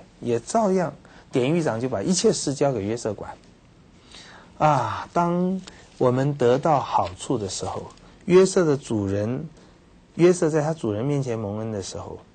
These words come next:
得到好处的时候，他不是就变成官僚发号施令，他就是伺候他主人，就是服侍。我们得到恩典就服侍。他在监狱里得到好处的时候，典狱长相信他的时候，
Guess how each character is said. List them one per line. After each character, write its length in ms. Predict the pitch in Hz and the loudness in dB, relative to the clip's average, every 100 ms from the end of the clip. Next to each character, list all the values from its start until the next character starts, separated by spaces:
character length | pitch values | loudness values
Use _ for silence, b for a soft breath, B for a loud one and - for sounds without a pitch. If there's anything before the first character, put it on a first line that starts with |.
| _ - | _ 0
得 140 | 135 | 2
到 120 | 170 | 2
好 220 | 147 95 | 0 -4
处 160 | 95 120 | -6 -4
的 80 | 110 | -4
时 60 | |
候， 100 | 101 | -4
他 220 | 98 147 156 | -2 0 0
不 220 | - 160 | 0 -4
是 120 | 156 | -4
就 140 | 139 131 | -4 -4
变 140 | 131 | -4
成 120 | 123 139 | -6 -2
官 240 | 156 165 | -2 0
僚 160 | 131 117 | -2 -2
发 220 | - 123 | -2 -2
号 180 | 139 107 | -2 -4
施 240 | - 120 | -4 -6
令， 160 | 120 87 B B B B | -6 -10 B B B B
他 180 | - 147 | 2 4
就 220 | 143 135 | 4 0
是 280 | 110 - 104 - - - | 0 -2 -4 -6 -20 -18
伺 480 | - - - 240 185 | -4 -2 0 4 4
候 240 | - 123 95 | 4 -4 -4
他 200 | - 104 | -8 -10
主 240 | - - | -12 -16
人， 100 | - - - | -16 -18 -2
就 140 | 180 | 0
是 80 | 180 | 0
服 240 | 139 - | -4 -10
侍。 260 | 104 - - - B B | -10 -8 -10 -12 B B
我 80 | 139 | 0
们 140 | 170 | 2
得 160 | 196 160 | 4 4
到 140 | 190 | 4
恩 120 | 170 190 | 2 0
典 160 | 113 | -2
就 120 | 107 | -4
服 200 | 107 90 | -8 -10
侍。 220 | 92 - - B B - | -10 -8 -10 B B 0
他 140 | 208 | 2
在 120 | 202 | 2
监 320 | 185 226 233 233 | 2 4 4 4
狱 120 | 180 | 0
里 160 | 104 - B B - | -4 -10 B B -2
得 140 | 139 | 0
到 100 | 165 | 2
好 180 | 139 98 | 0 -6
处 220 | 87 117 | -6 -6
的 100 | 107 | -6
时 140 | 95 98 | -6 -8
候， 100 | 101 | -2
典 260 | - 131 180 | 0 2 2
狱 60 | |
长 180 | 156 104 95 | 0 -2 -2
相 260 | 160 180 | 0 0
信 100 | 160 | -2
他 120 | 123 | -2
的 100 | 113 | -4
时 100 | 101 | -4
候， 80 | 98 | -6